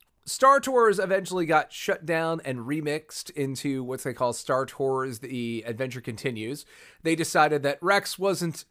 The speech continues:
wasn't enough star power, so they got Anthony Daniels in there, and they made C three P O be your host now going forward on Star Tours.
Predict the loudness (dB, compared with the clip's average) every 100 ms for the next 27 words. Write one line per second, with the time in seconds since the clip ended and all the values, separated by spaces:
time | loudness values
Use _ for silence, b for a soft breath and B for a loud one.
0 | _ _ 0 2 2 0 2 0 4 8
1 | 8 8 6 6 6 2 0 0 2 2
2 | 2 0 0 -2 -4 -2 -2 -2 -2 -4
3 | -4 -4 -2 0 0 -2 -4 -4 -4 -6
4 | -8 -8 -8 -6 -6 0 2 2 -2 -4
5 | -6 -6 0 0 0 -6 -8 -8 -6 -6
6 | -6 -6 -8 -8 -8 -8 -10 -12 B B
7 | B B -4 -2 -4 -2 -2 -2 -2 0
8 | 0